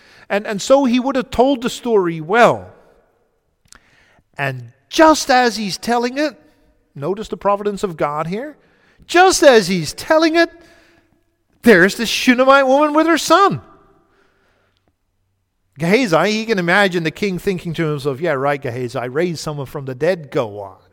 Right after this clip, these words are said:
But then the evidence is presented by God himself to the king.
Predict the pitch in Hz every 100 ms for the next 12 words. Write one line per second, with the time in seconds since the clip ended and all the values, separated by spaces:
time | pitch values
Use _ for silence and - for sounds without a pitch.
0 | _ _ _ _ _ _ _ _ _ _
1 | _ 196 165 247 302 285 233 202 233 262
2 | 294 277 269 - 208 160 185 269 208 202
3 | 180 143 160 214 - 180 160 233 254 311
4 | 330 202 -